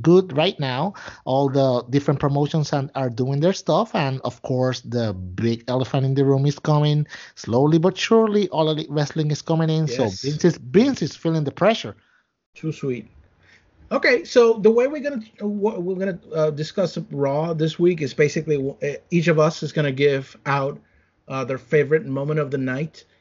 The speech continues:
Speaker 2: um, and then we'll all vote w-, for what was the worst part of Raw, and then we'll discuss that one specifically. So we're gonna do that for Raw, we're gonna do that for SmackDown, and then at the end of the night, I'll, uh, as I said, I'll give, uh, Peyot the chance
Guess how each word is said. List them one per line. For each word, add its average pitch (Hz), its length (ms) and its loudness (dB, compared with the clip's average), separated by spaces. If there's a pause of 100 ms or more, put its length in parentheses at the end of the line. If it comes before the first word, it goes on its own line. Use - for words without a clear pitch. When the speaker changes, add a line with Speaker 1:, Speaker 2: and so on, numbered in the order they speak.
(220)
Speaker 2:
um, 135 400 -2
and 156 160 0
then 170 140 0
we'll 190 140 4
all 170 180 6
vote 165 360 0 (100)
w-, 147 180 -2
for 151 200 -4
what 139 200 -6
was 143 500 -4
the 127 140 -8
worst 127 400 -4
part 160 240 0
of 156 100 0
Raw, 175 280 0 (500)
and 131 140 0
then 135 160 0
we'll 139 120 2
discuss 127 420 -6
that 127 220 -2
one 123 180 -8
specifically. 117 720 -8
So 117 340 -2 (240)
we're 143 120 0
gonna 160 140 6
do 151 140 2
that 151 200 2
for 156 180 2
Raw, 170 280 0
we're 156 140 -4
gonna 131 200 -2
do 123 100 -6
that 131 200 -4
for 131 180 -6
SmackDown, 151 640 -2 (340)
and 143 160 0
then 156 220 4
at 143 120 2
the 147 100 0
end 139 120 -2
of 135 40 -8
the 135 60 -2
night, 139 400 -2
I'll, 123 340 -4
uh, 120 120 -4 (100)
as - 140 -8
I 143 80 -2
said, 131 160 -2
I'll 117 160 -2
give, 135 440 -2
uh, 123 300 0
Peyot 127 360 2
the 117 80 -12
chance 123 500 -6